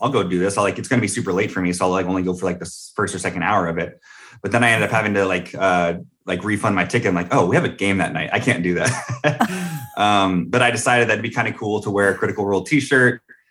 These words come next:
um, and, uh, post a picture of, like, the, everybody wears something, like, really nice for walking into the stadium. And I knew there would be pictures taken. So I'm like, "I'll wear a Critical Role t-shirt. I'll walk into the stadium. Maybe I'll, like,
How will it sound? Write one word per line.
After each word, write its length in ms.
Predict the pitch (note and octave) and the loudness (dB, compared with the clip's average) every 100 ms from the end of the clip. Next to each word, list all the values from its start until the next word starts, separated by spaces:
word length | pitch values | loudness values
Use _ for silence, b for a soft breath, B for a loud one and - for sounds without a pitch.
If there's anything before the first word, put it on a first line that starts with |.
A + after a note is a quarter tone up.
| _ | _
um, 600 | G2+ G#2 G2 F#2+ F#2 E2+ - | 0 2 2 2 0 -4 -2
and, 340 | G2+ G2 F#2 | 0 2 2
uh, 120 | F#2+ F2+ | 2 2
post 240 | G#2+ G2 | 0 0
a 20 | - | 0
picture 340 | G#2+ - G2+ | -4 0 0
of, 140 | F#2 | 0
like, 220 | F#2 F#2 - | 0 -2 0
the, 120 | F2+ | 0
everybody 360 | B2 C#3 B2 A2 | 2 4 4 2
wears 340 | G2+ G2+ F#2 | 2 2 0
something, 240 | G#2 G2 | -2 -2
like, 140 | F#2 F2+ | -2 -2
really 200 | G#2 G#2 | -2 0
nice 280 | F#2 F2+ - | 0 -2 -4
for 240 | - F2+ | -6 -4
walking 280 | F2 F2+ G2 | 0 -2 0
into 100 | F2+ | -2
the 40 | E2+ | -2
stadium. 540 | - C3 G#2+ F#2 F2 - b b b | 0 2 2 -2 -4 -12 b b b
And 100 | G#2 | -2
I 60 | G2+ | 0
knew 180 | G#2 G2 | 2 2
there 80 | |
would 120 | F#2 F2+ | 2 0
be 100 | F2 | -4
pictures 340 | F#2 - E2+ | -6 -6 -4
taken. 340 | - F#2 F#2 | -2 -2 -2
So 120 | E2+ E2+ | -4 -2
I'm 40 | |
like, 120 | F2 | 0
"I'll 160 | C3 D3+ | 2 2
wear 100 | D#3 | 0
a 60 | |
Critical 240 | B2 A#2 A2 | 0 0 0
Role 140 | G#2 | 0
t-shirt. 360 | G2 G2+ F#2+ F#2+ | -2 -4 -2 -2
I'll 120 | F#2 | 0
walk 180 | F#2 F#2 | 2 0
into 120 | F#2+ | -2
the 100 | F2 | -2
stadium. 400 | F#2 F2+ F2+ F2 | 0 0 0 -2
Maybe 180 | F2+ F#2 | 0 0
I'll, 80 | F2 | 0
like, 220 | E2+ E2+ | 0 -4